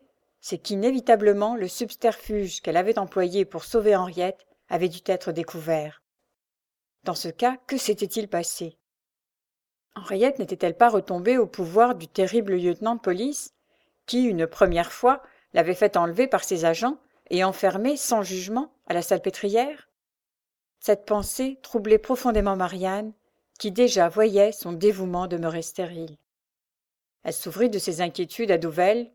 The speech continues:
qui lui aussi n'augurait pas bien de cette mise en liberté dont bénéficiait Marianne. Il n'eut garde cependant de dévoiler son inquiétude à ce sujet.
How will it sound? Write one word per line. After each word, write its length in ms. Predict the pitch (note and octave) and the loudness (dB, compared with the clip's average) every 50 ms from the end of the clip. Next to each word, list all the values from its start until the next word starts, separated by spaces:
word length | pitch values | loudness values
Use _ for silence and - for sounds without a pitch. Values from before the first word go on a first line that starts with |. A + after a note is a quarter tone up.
| _ _ _ _ _ _ | _ _ _ _ _ _
qui 120 | - G3 | -12 -8
lui 240 | E3+ G3 G3+ A3+ G#3 | -6 -4 -2 0 0
aussi 380 | F3 E3 - - - B3+ B3 A#3 | 0 -2 -4 -4 -2 -2 -2 0
n'augurait 500 | G3+ G3 G#3+ A3+ G3 G#3+ A3+ G3+ G3+ F#3+ | 0 0 0 0 2 2 2 2 2 4
pas 140 | - D#3 | 2 0
bien 300 | D3+ D3+ F3 A3+ A#3 B3 - _ _ _ _ - | 0 0 -2 -2 -2 -2 -6 _ _ _ _ -12
de 60 | F3+ | -8
cette 260 | - - F3+ - - | -4 -4 -4 -2 -2
mise 200 | A#3 A#3 A3 F#3+ | -2 -2 0 0
en 40 | F3 | 0
liberté 540 | E3+ F3+ G3+ E3+ D#3+ D#3+ - - - B3 A3+ | 0 0 2 2 2 0 0 2 2 4 4
dont 100 | F#3 F#3 | 4 0
bénéficiait 600 | F3 F3 F#3 F3+ F3 D#3+ - E3+ - - F3 E3 | -2 -2 -2 -2 -4 -8 -10 -12 -8 -8 -6 -6
Marianne. 540 | E3 D#3+ D#3+ F3+ E3+ D#3+ D#3 D3+ D3+ D3+ - _ _ _ _ _ _ _ _ _ _ _ _ _ _ _ _ _ | -4 -6 -6 -4 -4 -4 -4 -4 -6 -8 -10 _ _ _ _ _ _ _ _ _ _ _ _ _ _ _ _ _
Il 120 | - F3+ | -8 -6
n'eut 120 | F3+ E3 E3+ | -6 -6 0
garde 300 | D#3 G3+ G#3+ G#3+ G#3 - | 2 2 2 2 0 -4
cependant 420 | - F#3 - F#3 F3+ E3+ F#3+ G#3+ | -8 -6 -4 -4 -2 0 0 0
de 100 | G#3+ G3 | 0 0
dévoiler 400 | E3+ D#3+ F3+ D#3+ E3 F3 E3 F3+ | 0 0 0 2 2 2 2 2
son 200 | F#3+ - G3+ F3+ | -2 -2 -4 -6
inquiétude 460 | F3 F3 - - F3 - - F#3+ D#3 | -6 -4 -4 -6 -6 -6 -8 -6 -6
à 40 | E3+ | -6
ce 140 | D#3+ - - | -6 -6 -10
sujet. 400 | - - - D#3+ - - D#3 - | -12 -12 -12 -14 -14 -14 -18 -20